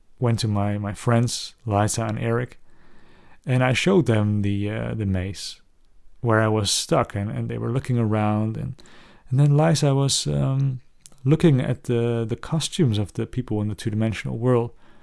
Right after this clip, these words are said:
like it was very important. She wants to maintain that, and she wants to, um, work with it, and it was very important for her. And she was, while she was saying all these things, she started, um, changing into a two-dimensional being,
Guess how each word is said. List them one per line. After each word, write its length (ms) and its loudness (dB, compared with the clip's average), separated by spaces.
like 180 0
it 100 0
was 140 -2
very 240 4
important. 800 0
She 80 -6
wants 280 -4
to 220 -6
maintain 680 2
that, 160 -6
and 160 -10
she 100 -10
wants 240 -6
to, 560 -10
um, 540 -6
work 260 4
with 160 0
it, 120 -4
and 100 -8
it 60 -8
was 120 -4
very 200 2
important 580 0
for 200 -2
her. 320 0
And 300 -6
she 140 -10
was, 200 -8
while 160 6
she 160 0
was 180 0
saying 300 4
all 120 0
these 200 0
things, 260 0
she 100 -8
started, 400 -4
um, 480 -6
changing 420 4
into 320 -4
a 40 -6
two-dimensional 640 0
being, 360 -6